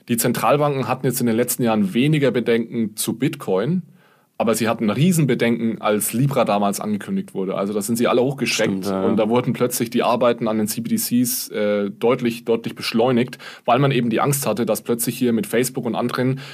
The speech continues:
Speaker 1: eine Währung, wirklich eine Währung, ein Zahlungsmittel geschaffen wird, was auch sehr, eine sehr große Adoption hat und damit die Zentralbanken so ein Stück weit aus, aus dem Markt drängt.
Speaker 2: Wenn du so deine Vision vom Bezahlen in zehn Jahren formulieren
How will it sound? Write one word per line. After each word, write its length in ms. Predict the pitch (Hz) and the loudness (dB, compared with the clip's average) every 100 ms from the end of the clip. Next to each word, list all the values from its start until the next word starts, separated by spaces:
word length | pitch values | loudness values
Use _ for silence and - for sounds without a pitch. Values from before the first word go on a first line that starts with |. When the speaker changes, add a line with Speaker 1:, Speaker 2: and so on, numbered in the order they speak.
| - - | -18 -2
Speaker 1:
eine 280 | 113 98 110 | -2 0 2
Währung, 560 | 127 143 131 160 185 | 4 4 2 2 2
wirklich 240 | 131 139 120 | 0 0 0
eine 100 | 101 | 4
Währung, 300 | 147 143 127 | 4 4 0
ein 80 | |
Zahlungsmittel 580 | - 113 139 139 139 139 | 2 2 2 0 -4 -4
geschaffen 380 | 131 131 127 131 | -2 -2 -2 -2
wird, 160 | 131 113 | -2 -2
was 120 | 110 | -2
auch 100 | 107 | -2
sehr, 160 | - | 0
eine 120 | 117 113 | 0 0
sehr 140 | 120 | -2
große 280 | 120 113 - | -2 -4 -2
Adoption 600 | 113 110 - 120 147 151 | -2 -2 -2 0 2 2
hat 160 | 151 156 - - - | 0 -6 -16 -16 -4
und 100 | 113 | 0
damit 300 | 113 117 107 | 2 2 0
die 20 | |
Zentralbanken 600 | 117 104 101 117 110 104 | -4 0 2 2 0 -4
so 80 | 107 | -8
ein 40 | |
Stück 220 | - 113 | -4 -4
weit 140 | 107 90 | -2 -2
aus, 260 | 98 - | -4 -6
aus 200 | - 101 | -8 -6
dem 100 | - | -4
Markt 320 | 92 92 - - | -2 -4 -8 -14
drängt. 340 | - - - _ _ _ _ _ _ _ | -14 -16 -20 _ _ _ _ _ _ _
Speaker 2:
Wenn 160 | - 98 | -4 0
du 160 | 120 | 4
so 140 | 120 117 | 4 6
deine 500 | 107 107 107 104 98 | 4 6 6 4 2
Vision 500 | 101 101 107 113 110 | -2 4 6 6 4
vom 220 | 110 101 | 2 2
Bezahlen 520 | 101 - 104 110 113 | 0 2 4 4 4
in 100 | 101 | 0
zehn 260 | 104 107 104 | 2 2 4
Jahren 320 | 101 110 107 | 4 4 4
formulieren 800 | 110 104 101 101 104 104 98 | 2 2 2 4 4 4 0